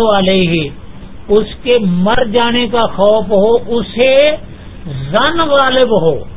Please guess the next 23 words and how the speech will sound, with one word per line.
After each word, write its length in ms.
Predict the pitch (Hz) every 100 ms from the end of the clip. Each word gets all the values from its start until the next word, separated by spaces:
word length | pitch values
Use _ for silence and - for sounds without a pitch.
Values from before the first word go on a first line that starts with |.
| - - - 135 131
ظن 220 | 226 277
غالب 560 | 262 185 214 262 339
ہو 280 | 339 254 240
کہ 140 | 240 254
مجھے، 300 | 247 233 233
میں 200 | 226 226
ٹھیک 220 | 185 196
ہو 220 | 185 185
جاؤں 280 | 147 180 196
گا، 200 | 208 220 - - - - -
لیکن 540 | 160 185 214 226 220
پھر 400 | 196 - 208 240
بھی 340 | 202 220 254 285 - - - -
اسے 540 | 233 220 233 233 233 196
ایسا 340 | 196 196 214
کرنے 480 | 196 208 185 190 202
کی 300 | 190 226 247 - 185
اجازت 640 | 180 170 180 185 214 -
نہیں 380 | 190 175 165 180
دی 200 | 175 170
جائے 300 | 170 170 156
گی۔ 140 | 156 135 - - - -
اور 300 | 196 233